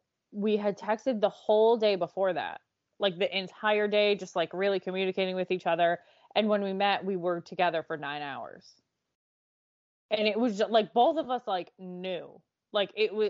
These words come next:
like, it was crazy. And not at first. Like, you know, you look back on it and you're like, "Oh, man." So we went on a nine-mile hike where we just talked about our stories. And he was, like, really open and honest with me, and I was really open and honest with him. And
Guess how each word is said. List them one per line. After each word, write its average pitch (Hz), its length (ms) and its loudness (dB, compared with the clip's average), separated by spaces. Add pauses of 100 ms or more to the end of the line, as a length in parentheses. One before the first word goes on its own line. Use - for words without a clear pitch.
(120)
like, 196 180 -4
it 202 60 -2
was 180 160 -6
crazy. 320 300 0
And 214 140 -4
not 247 220 2
at 165 140 -10
first. 185 320 -4
Like, 165 200 -8
you 196 60 -4
know, 190 100 -4
you 185 160 -2
look 180 220 -6
back 170 220 0
on 170 140 -2
it 147 120 -8
and 160 100 -16
you're 156 120 -8
like, 143 200 -8
"Oh, 175 180 0
man." 156 380 -4 (380)
So 214 180 4
we 196 80 0
went 208 160 2
on 202 120 0
a 185 60 -2
nine-mile 202 600 0
hike 165 420 -6 (640)
where 208 240 4
we 226 180 0
just 202 320 0
talked 190 380 -2
about 175 360 -2 (540)
our 175 100 -8
stories. - 680 -6 (480)
And 202 100 0
he 208 100 2
was, 190 120 0
like, 147 200 -2
really 202 420 4
open 202 260 2
and 190 120 0
honest 185 360 -2
with 190 140 -8
me, 190 220 0
and 175 80 0
I 151 100 0
was 156 140 -6
really 202 280 2
open 196 260 0
and 196 120 -2
honest 185 300 -2
with 190 120 -6
him. 190 440 0
And 165 520 0